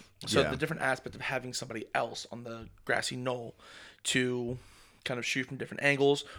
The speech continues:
Speaker 1: or come up from different areas or have three different people, pow, pow, pow.
Speaker 2: Right.
Speaker 1: So those are one of the big aspects of, oh man, there could have been a second shooter on the grassy knoll. So they're over like that, they're over that hill on that site where Kennedy was assassinated in the motorcade, and they're like, "Oh, was there a second person?"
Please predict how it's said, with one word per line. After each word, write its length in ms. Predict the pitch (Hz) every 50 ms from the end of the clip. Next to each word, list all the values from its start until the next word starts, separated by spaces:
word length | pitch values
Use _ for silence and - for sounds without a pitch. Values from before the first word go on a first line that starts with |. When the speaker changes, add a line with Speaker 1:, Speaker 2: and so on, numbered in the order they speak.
| - -
Speaker 1:
or 80 | - -
come 160 | - - 147
up 80 | 135 123
from 120 | - 143
different 200 | 131 123 - - -
areas 320 | 135 143 143 135 127 120
or 60 | 123 120
have 160 | 127 123 -
three 220 | - - 127 131
different 240 | 123 120 - 113 -
people, 560 | - - 214 214 - 151 139 135 135 139 139 - _ _ _ _ _ _
pow, 180 | - - 117 123
pow, 160 | - - 143
pow. 280 | - - - - - - - _ - - - -
Speaker 2:
Right. 220 | - 90 82 - - - -
Speaker 1:
So 520 | - - 151 143 131 123 123 120 117 120 120 - - - - - -
those 200 | 151 139 135 135
are 20 | 147
one 120 | 143 139
of 40 | 135
the 60 | 123
big 200 | 120 120 120 -
aspects 540 | - - 120 123 - - - 123 120 - -
of, 220 | 120 113 110 - - - - _ - -
oh 160 | - - 120
man, 260 | 127 131 127 120 117 -
there 80 | 123
could 120 | - - 127
have 80 | 123 117
been 60 | 123
a 40 | 120
second 300 | - 120 117 - 135 120
shooter 260 | - - 151 139 123
on 60 | 117
the 60 | 110
grassy 340 | 107 117 - - - - 123
knoll. 120 | 113 -
So 160 | - - - 123
they're 180 | 120 127 127
over 200 | 131 131 123 127
like 180 | 123 120 120 -
that, 180 | 117 113 107
they're 120 | - 127 127
over 100 | 131 127
that 120 | 120 117
hill 260 | - - 135 127 127
on 80 | 127 123
that 180 | 113 110 - -
site 380 | - - 139 131 120 110 - - - - - -
where 120 | _ - 117
Kennedy 200 | - 139 131 120
was 140 | 120 113 -
assassinated 560 | - - - 123 127 120 - 117 - - -
in 80 | 180
the 60 | 190 165
motorcade, 340 | 139 123 123 - - 131
and 80 | 123 123
they're 80 | 123 104
like, 100 | - - - -
"Oh, 60 | -
was 200 | - - - -
there 80 | - -
a 40 | -
second 300 | - - - - - -
person?" 640 | - 165 170 175 165 - 175 170 165 165 165 160